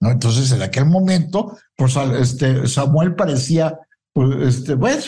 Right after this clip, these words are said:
pues eso, este, un, un total producto de mercadotecnia política, pero en segundo lugar traía a Indira Kempis, este, el, ah,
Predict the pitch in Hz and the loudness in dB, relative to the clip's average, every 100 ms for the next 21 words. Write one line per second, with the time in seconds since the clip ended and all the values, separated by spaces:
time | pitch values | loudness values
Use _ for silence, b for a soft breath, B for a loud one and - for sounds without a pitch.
0 | 117 117 - 233 233 160 120 117 110 117 | -4 -2 0 0 0 0 0 0 -2 -2
1 | 117 180 - 147 165 - _ - 190 - | 2 2 2 0 -2 -4 _ -2 -2 0
2 | 170 202 190 143 151 147 156 131 B B | -2 0 0 0 0 0 -2 -4 B B
3 | 139 135 131 131 135 123 156 151 170 151 | 0 2 2 2 0 -2 0 0 0 0
4 | 190 190 190 180 226 220 196 151 135 131 | 0 0 0 -2 -2 0 0 2 0 0
5 | 165 175 147 131 135 131 123 120 120 120 | 0 0 0 0 0 0 0 0 2 0
6 | 123 123 117 190 190 160 151 175 - _ | 0 -2 -2 0 2 2 0 -2 -4 _
7 | 123 131 139 147 151 160 151 175 180 | 0 0 0 -2 0 -2 0 -2 -4